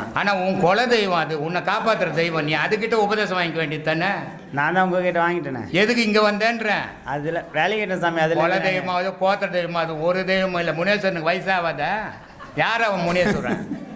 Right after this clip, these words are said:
Speaker 2: <laughs> அது
Speaker 1: யார் அவன்
Speaker 2: சாமி.
Speaker 1: முனேஸ்வரன்? எப்ப நான் பாத்துக்கிறியா நீ உன் குல
Speaker 2: நான்
Speaker 1: தெய்வத்தை?
Speaker 2: பார்க்கல சாமி.
Speaker 1: அப்புறம் பார்க்காத எப்படி அவன் குல தெய்வம்னு சொல்றேன்? உங்க அப்பா பார்த்தா எங்க அப்பா
Speaker 2: அப்பா
Speaker 1: குல
Speaker 2: அம்மா தான்
Speaker 1: தெய்வம்னா
Speaker 2: சொல்லி கொடுக்குறாங்க
Speaker 1: பரவாயில்ல.
Speaker 2: சாமி, அந்த மாதிரி.
Speaker 1: உங்க அம்மாவை பார்த்தா எங்க அம்மா குல தெய்வம்னா பரவாயில்ல, உன்னை காப்பாத்துனாங்க.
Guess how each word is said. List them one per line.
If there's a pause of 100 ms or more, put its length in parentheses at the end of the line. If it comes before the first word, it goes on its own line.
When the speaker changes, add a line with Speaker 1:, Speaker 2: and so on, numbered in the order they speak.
(220)
Speaker 2:
<laughs>
அது
Speaker 1:
யார்
அவன்
Speaker 2:
சாமி.
Speaker 1:
முனேஸ்வரன்? (240)
எப்ப
நான்
பாத்துக்கிறியா
நீ
உன்
குல
Speaker 2:
நான்
Speaker 1:
தெய்வத்தை?
Speaker 2:
பார்க்கல
சாமி.
Speaker 1:
அப்புறம்
பார்க்காத
எப்படி
அவன்
குல
தெய்வம்னு
சொல்றேன்?
உங்க
அப்பா
பார்த்தா
எங்க
அப்பா
Speaker 2:
அப்பா
Speaker 1:
குல
Speaker 2:
அம்மா
தான்
Speaker 1:
தெய்வம்னா
Speaker 2:
சொல்லி
கொடுக்குறாங்க
Speaker 1:
பரவாயில்ல.
Speaker 2:
சாமி,
அந்த
மாதிரி.
Speaker 1:
உங்க
அம்மாவை
பார்த்தா
எங்க
அம்மா
குல
தெய்வம்னா
பரவாயில்ல,
உன்னை
காப்பாத்துனாங்க.